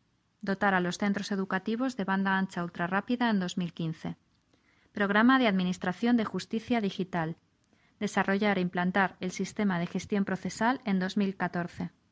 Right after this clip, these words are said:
Implantar el expediente judicial electrónico en dos mil quince.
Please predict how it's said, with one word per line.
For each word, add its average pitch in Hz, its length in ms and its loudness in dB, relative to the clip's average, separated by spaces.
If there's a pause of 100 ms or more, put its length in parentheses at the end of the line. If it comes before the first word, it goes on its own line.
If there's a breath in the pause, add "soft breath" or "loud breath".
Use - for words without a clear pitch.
(400)
Implantar 190 480 2
el 175 100 2
expediente 190 560 0
judicial 180 500 -2
electrónico 233 680 0
en 202 120 4
dos 180 180 -2
mil 185 180 -2
quince. 170 420 -6